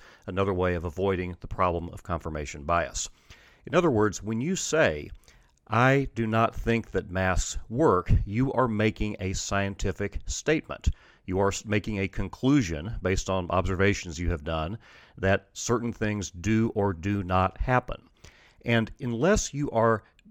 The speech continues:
basing that statement on the traditions and the practices of science, using a scientific methodology with an eye towards past scientific experiments and uses of that methodology,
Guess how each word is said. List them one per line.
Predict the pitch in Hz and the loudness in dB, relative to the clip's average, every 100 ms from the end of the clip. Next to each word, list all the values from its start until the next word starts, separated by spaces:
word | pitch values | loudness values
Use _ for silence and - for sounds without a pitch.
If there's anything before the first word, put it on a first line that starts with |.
| - 95 | -16 -2
basing | 143 185 - 95 82 | 2 2 0 -2 0
that | 87 - | -2 -2
statement | - 80 76 71 - - - - | -4 -6 -6 -6 -2 -2 -4 -6
on | 104 127 151 151 | 0 2 0 -2
the | 110 | -6
traditions | - 104 95 - 95 98 | -4 -2 0 -2 -6 -8
and | - 98 | -8 -8
the | |
practices | - 117 120 107 - 92 82 | -2 2 2 0 -6 -4 -6
of | - 85 | -6 -6
science, | - 131 143 76 - - - - _ _ | -4 0 0 0 -4 -6 -6 -8 _ _
using | - 110 110 | -2 0 0
a | 101 | -4
scientific | - 104 95 - 87 | 0 0 2 0 2
methodology | 87 85 80 80 80 76 87 107 | -2 -2 -2 0 0 -4 -6 -8
with | - 92 - | -2 0 0
an | 85 | 0
eye | 92 98 | 0 0
towards | 98 - 90 87 - - - | 0 0 0 -2 -6 -4 2
past | 127 127 - - | 4 4 2 -4
scientific | - 101 92 82 90 85 - | -6 -2 -2 -4 -6 -6 -8
experiments | 101 - 110 98 92 87 | -10 -4 0 0 -2 -4
and | 95 87 | -8 -2
uses | 135 - 101 | -2 -2 -4
of | 76 | -4
that | 73 - | -6 -4
methodology, | 76 76 73 71 71 87 | -4 -4 -4 -4 -6 -10